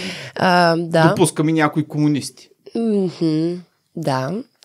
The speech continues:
Speaker 1: И та майка ми е родена там, и срещнала баща ми, той е от Варна, и се преместихме там да живеем във Варна.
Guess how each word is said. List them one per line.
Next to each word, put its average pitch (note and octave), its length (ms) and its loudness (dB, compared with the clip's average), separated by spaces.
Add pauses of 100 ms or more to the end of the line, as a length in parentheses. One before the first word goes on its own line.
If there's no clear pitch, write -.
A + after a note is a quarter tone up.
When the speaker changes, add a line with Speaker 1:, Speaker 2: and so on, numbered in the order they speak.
(200)
Speaker 1:
И G#3+ 580 2
та G#3 100 0
майка G3 300 2
ми G3+ 240 4
е G3 120 4
родена E3+ 360 2
там, D3+ 300 -2 (320)
и F#3+ 140 -4
срещнала E3+ 460 0
баща D#3 340 -4
ми, D3 140 -4
той D3+ 120 -2
е - 20 0
от C#3 100 -6
Варна, D3 320 -2
и A3+ 40 0
се A3+ 140 -2
преместихме F3 520 -2
там D3 220 -4
да C#3+ 80 -8
живеем D3+ 240 -2
във C3 200 -10
Варна. C3+ 280 -12